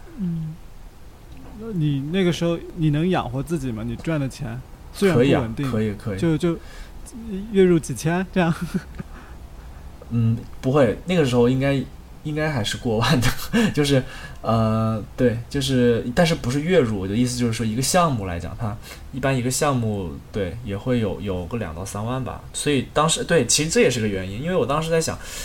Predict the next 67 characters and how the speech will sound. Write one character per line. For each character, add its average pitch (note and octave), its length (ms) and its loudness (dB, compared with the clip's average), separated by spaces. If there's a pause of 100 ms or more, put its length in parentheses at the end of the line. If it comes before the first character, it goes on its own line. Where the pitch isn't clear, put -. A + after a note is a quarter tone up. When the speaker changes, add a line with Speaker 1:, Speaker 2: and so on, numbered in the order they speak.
(240)
Speaker 2:
好 - 200 0
像 A2 180 4
我 A#2+ 100 2
以-， G2+ 140 -2
我 A2 260 0
以-， E3 160 -2
我 G2+ 120 0
听 F3+ 320 -2
到 G#3 160 6
的 A2 280 0 (120)
就 D#3 120 -10
是 B2+ 280 -2 (300)
一 D#3+ 100 -6
般 C#3+ 260 2
的 D3 140 0
那 C3+ 140 0
种 G#2 200 -6 (260)
上 D#3+ 320 0
班 D3 200 2
的 F3 80 4
人 A2+ 160 0
的 A2+ 80 0
月 C3+ 260 0
薪， C#3 280 0
好 A#2+ 160 -4
像 B2 220 -2 (380)
在 - 140 -8
当 D3+ 180 0
时 D3 160 -4
毕 D#3 160 -2
业， E3+ 320 6
我 G#2+ 140 0
们 G2 100 -2
那 C3 80 2
个 D3 80 2
时 A2+ 140 0
候 G#2+ 100 0
毕 A2+ 160 -2
业 G#2 140 2
来 E2+ 120 -2
讲， F2+ 240 -4
好 A#2 120 -6
像 C#3 180 -2
一 B2 60 0
万 D3+ 240 4
就 A#2 100 0
特 - 160 -4
别 G#2+ 120 2
多 G2 260 -2
了 G2 40 -4
嘛。 F2 120 -8
Speaker 1:
嗯。 D3 340 0
Speaker 2:
然 C3 100 0
后 E3+ 60 6
我 C#3 80 6
自 - 160 0
己 D#3+ 100 2 (200)
算 C3 240 2
算 A#2+ 140 0
我 F2+ 120 -4
自 - 140 -4
己 A#2+ 60 2
月 G#2+ 140 -2
收 G#2+ 200 -2
入， A2 120 -2
好 F2 160 -6
像， A#2+ 240 -2